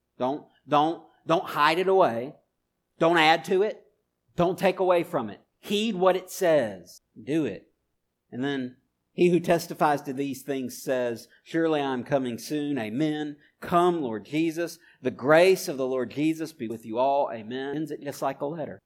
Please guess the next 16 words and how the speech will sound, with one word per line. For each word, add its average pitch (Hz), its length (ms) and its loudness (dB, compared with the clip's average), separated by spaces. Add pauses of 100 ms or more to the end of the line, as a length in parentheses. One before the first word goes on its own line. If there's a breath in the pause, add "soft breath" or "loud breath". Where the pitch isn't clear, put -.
(160)
It's - 80 -10
just 165 100 -6
like 190 160 2
this 185 160 -6
giant 151 400 0
letter. 131 400 -2 (320)
But - 140 -18
boy, 180 280 4
is 135 120 -2
it 139 100 -6
not 139 220 -2
like 131 180 -4
a 117 60 -6
letter 110 320 -2
at 95 80 -6
all. 87 400 -8